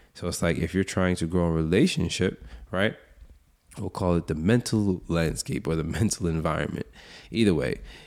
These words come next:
you are surrounding yourself with things that are promoting the morals, values, or goals that you're trying to accomplish. You know, if you're trying to become a better communicator, listen to things, listen to videos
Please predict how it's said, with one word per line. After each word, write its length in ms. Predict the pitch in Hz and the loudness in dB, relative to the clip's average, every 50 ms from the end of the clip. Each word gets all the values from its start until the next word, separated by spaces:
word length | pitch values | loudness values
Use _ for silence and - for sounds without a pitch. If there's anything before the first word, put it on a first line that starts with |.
| - - | -20 -16
you 320 | - - 85 92 101 101 - | -10 -4 -2 0 0 2 2
are 180 | 87 87 85 | 2 0 0
surrounding 640 | - - - 82 85 87 90 107 123 127 120 101 90 | -2 -4 -4 -2 0 2 2 4 4 4 4 4 4
yourself 460 | 87 85 - - - 80 82 82 - - | 2 2 0 0 0 0 -2 -2 -2 -6
with 120 | - - | -8 -8
things 640 | - - - 90 82 80 82 90 110 113 - - _ _ _ _ - - | -8 -10 -6 -4 -4 -2 -2 -2 -2 -4 -6 -10 _ _ _ _ -18 -12
that 200 | - 87 - - - 80 | -8 -8 -8 -8 -6 -6
are 120 | 82 80 | -6 -6
promoting 840 | - - - - 85 82 82 82 85 92 104 101 90 82 78 78 80 | -8 -10 -10 -8 -6 -4 -2 0 0 2 2 2 0 0 -2 -2 -4
the 80 | 82 | -4
morals, 380 | 80 78 78 80 82 85 87 82 | -4 -2 -2 0 0 0 0 -2
values, 460 | 80 85 82 82 82 80 82 82 78 | -2 -2 -2 0 0 0 0 -2 -2
or 100 | 80 78 | -4 -4
goals 500 | 80 78 - 92 95 101 90 85 87 87 | -6 -6 -2 0 2 2 2 2 0 -2
that 180 | - - - - | -4 -6 -6 -6
you're 80 | 92 | -6
trying 220 | - - 110 110 113 | -4 -2 -2 0 0
to 40 | 117 | 0
accomplish. 580 | 117 - 156 160 156 - 143 - - - - _ _ - - - - - - - | 0 0 0 0 0 0 -2 -6 -8 -8 -10 _ _ -20 -18 -18 -18 -18 -10 -4
You 80 | - | -2
know, 80 | 95 92 | 0 0
if 80 | 87 | 2
you're 160 | 104 107 113 113 | 2 2 0 0
trying 220 | - - 123 117 | 0 2 2 4
to 60 | 113 110 | 4 4
become 280 | 107 - 117 107 98 | 2 2 2 2 4
a 60 | 90 | 2
better 260 | 82 80 90 92 95 92 | 2 2 2 4 4 2
communicator, 920 | - - - 87 90 98 98 95 87 - - - 85 - - - - - - - - - - - - | 0 0 0 2 4 4 4 4 2 0 -2 -2 -2 0 0 -2 -4 -6 -12 -18 -20 -20 -20 -12 -6
listen 800 | - 92 107 123 127 - - - 123 120 120 120 120 131 135 - _ - - - - - - - - - _ - | -2 2 4 4 4 4 4 4 4 4 4 4 2 0 -2 -6 _ -20 -20 -20 -16 -10 -10 -10 -10 -10 _ -6
to 300 | - - 120 127 135 135 | 0 4 6 8 8 6
things, 840 | 131 - - 80 76 76 76 76 80 85 90 - - - - - - | 6 2 0 0 2 2 0 0 0 -2 -2 -2 -4 -8 -10 -10 -8
listen 260 | - 80 78 80 98 98 | -6 -4 -4 -2 -2 -2
to 100 | - 123 | -2 -2
videos 1000 | 107 95 92 85 85 82 80 78 78 78 80 80 82 78 - - - - - | 0 0 2 2 2 2 2 2 0 0 0 0 -2 -2 -6 -8 -10 -10 -12